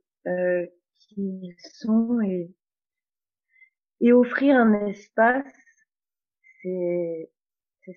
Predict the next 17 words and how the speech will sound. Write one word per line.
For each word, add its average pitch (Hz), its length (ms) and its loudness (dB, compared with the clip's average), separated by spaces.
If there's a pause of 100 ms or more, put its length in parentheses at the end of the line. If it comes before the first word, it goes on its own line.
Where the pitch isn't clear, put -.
ça 214 160 4
le 185 100 0
cabinet 180 580 -4
de 180 120 -10
thérapie, 170 680 -6
offrir 254 420 -4
un 220 220 0
espace 202 520 0 (100)
aux 180 100 -12 (120)
gens 220 280 -4 (680)
pour 202 120 -20 (100)
qu'ils 190 300 -18
puissent - 580 -14 (260)
eux 262 160 4
aussi 220 420 -4 (160)
être 190 340 -6 (1000)
nourris 208 600 0